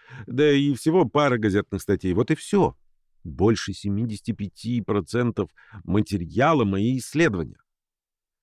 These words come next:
Я взяла тридцать пять интервью, посетила восемь собраний акционеров Berkshire и пять встреч в Эско, где Мангер выступал один и, надо сказать, не стеснялся в выражениях.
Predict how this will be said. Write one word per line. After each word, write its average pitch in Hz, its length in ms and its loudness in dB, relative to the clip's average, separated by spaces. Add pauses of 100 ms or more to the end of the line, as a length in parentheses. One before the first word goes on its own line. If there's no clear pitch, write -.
(180)
Я 113 280 2
взяла 190 320 2
тридцать 190 340 -4
пять 170 180 0
интервью, 98 640 4
посетила 131 460 -2
восемь 139 400 2
собраний 123 560 2 (220)
акционеров 101 720 2 (380)
Berkshire 127 920 0
и 101 240 -4
пять 123 380 2
встреч 107 580 0 (300)
в 78 140 -4
Эско, 113 760 2 (140)
где 110 200 4
Мангер 110 480 2
выступал 117 420 2
один 127 360 4
и, 113 280 0
надо 113 260 2
сказать, 120 420 2
не 113 140 0
стеснялся 120 840 -2
в 113 60 -6
выражениях. 151 640 0